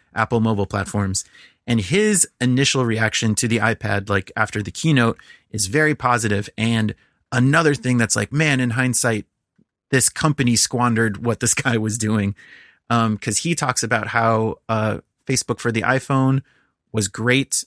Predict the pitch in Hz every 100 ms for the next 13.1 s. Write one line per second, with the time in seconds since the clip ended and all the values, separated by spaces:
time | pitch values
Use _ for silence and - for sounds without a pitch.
0 | - 110 101 104 - 113 - 113 107 104
1 | 110 113 113 117 104 107 - 110 101 104
2 | 107 - _ _ _ _ 107 101 - -
3 | 110 - 113 107 107 107 107 - - 107
4 | 101 - - 107 104 135 127 - 120 113
5 | 107 98 156 - 139 131 - - - -
6 | _ _ 123 120 110 104 - _ _ _
7 | 113 107 135 127 - - _ - 131 120
8 | 120 117 - 127 120 110 - - 117 -
9 | 143 - - - 131 113 - - _ _
10 | _ _ - - - 139 113 - - -
11 | _ _ _ _ _ - 117 98 131 135
12 | 135 127 - _ _ _ _ - 113 110